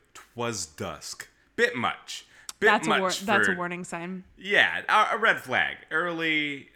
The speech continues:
Speaker 1: uh, sign that maybe, maybe we're not quite
Speaker 2: Compatible.
Speaker 1: picturing the same, the same reality.
Speaker 2: Yeah, if you sound like a medieval knight, just don't, I would never respond to this. <laughs>
Speaker 1: I awoke.
Speaker 2: I woke.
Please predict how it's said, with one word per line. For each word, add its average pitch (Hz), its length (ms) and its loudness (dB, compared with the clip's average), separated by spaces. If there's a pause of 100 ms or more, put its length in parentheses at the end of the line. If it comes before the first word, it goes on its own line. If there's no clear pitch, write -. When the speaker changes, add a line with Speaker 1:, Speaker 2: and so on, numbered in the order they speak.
Speaker 1:
uh, 113 220 0
sign 98 580 2
that 87 200 -2
maybe, 98 640 -2 (120)
maybe 110 260 -10
we're 104 240 -8
not 87 340 -6 (520)
quite 87 500 -6 (1300)
Speaker 2:
Compatible. 180 420 -6
Speaker 1:
picturing 202 260 -6 (260)
the 78 100 -20
same, 73 640 -14 (520)
the - 60 -20
same 80 280 -10
reality. 65 340 -12 (420)
Speaker 2:
Yeah, 208 400 -6
if 208 120 -4
you 294 160 -2
sound 294 280 -2
like 202 200 -2
a 190 60 -4
medieval 165 400 -8
knight, 147 320 -16
just 180 220 -16
don't, 196 320 -10 (260)
I 208 140 2
would 190 100 -2
never 156 180 -8
respond - 380 -10
to - 60 -10
this. - 280 -10
<laughs> - 40 0 (520)
Speaker 1:
I 117 200 2
awoke. - 640 -6 (680)
Speaker 2:
I 311 140 -6
woke. 330 420 -6